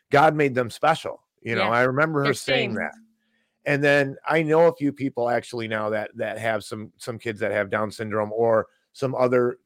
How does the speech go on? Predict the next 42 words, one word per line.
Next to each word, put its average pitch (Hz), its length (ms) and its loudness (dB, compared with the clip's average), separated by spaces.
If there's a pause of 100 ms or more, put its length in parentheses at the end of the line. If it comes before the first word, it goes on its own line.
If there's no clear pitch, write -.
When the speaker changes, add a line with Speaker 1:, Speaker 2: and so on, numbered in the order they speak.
(100)
Speaker 1:
issues 123 320 -6
going 110 300 -2
on. 104 120 -2
My 120 180 2
grandson, 113 840 -2
um, 104 440 -2 (360)
he 135 200 -2
has 120 260 4
Speaker 2:
You 440 140 10
have - 80 2
Speaker 1:
a, - 60 0
Speaker 2:
a - 20 -6
Speaker 1:
a - 40 -6
Speaker 2:
grandson? 302 600 2 (720)
Speaker 1:
I, 131 180 2
I 123 60 -2
have 123 160 4
a 117 60 0
grandson 131 440 2
and 139 160 0
a - 20 2
granddaughter. 107 680 2 (240)
He 170 160 4
has 160 200 8
a 151 60 4
little 143 220 6
bit 131 160 4
of, 117 200 2
uh, 117 180 2
he's 123 260 -6
autistic 123 800 -2
a 117 60 -4
little 113 200 -2
bit 110 200 -2
Speaker 2:
Oh. 135 80 -14
Speaker 1:
from, 117 400 -2 (240)
I 127 120 0
believe, 120 300 -2
from 117 140 -12
the 110 80 -4
vaccines. 107 680 -6 (320)
Speaker 2:
Oh. 113 60 -4